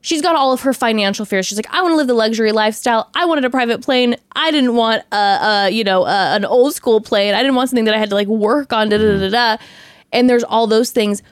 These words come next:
Speaker 1: But now I think it's actually she's somber because it's like, "I don't know if I can trust him."
Speaker 2: Yeah.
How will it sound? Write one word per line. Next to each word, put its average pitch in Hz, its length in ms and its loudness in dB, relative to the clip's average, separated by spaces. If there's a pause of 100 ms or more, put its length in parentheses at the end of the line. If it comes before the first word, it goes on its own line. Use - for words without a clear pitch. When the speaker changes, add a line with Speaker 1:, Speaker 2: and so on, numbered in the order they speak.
(120)
Speaker 1:
But 208 160 -2
now 226 420 2
I 202 140 -2
think 202 200 -4
it's 196 120 -8
actually 180 400 -6
she's 180 340 -6
somber 196 720 -2
because 208 200 -2
it's 185 120 -6
like, 180 180 -8
"I - 60 -8
don't 196 80 -2
know 202 60 0
if 190 80 -6
I 180 60 -12
can 165 180 -18
trust - 800 -12
him." - 340 -12
Speaker 2:
Yeah. 78 180 -8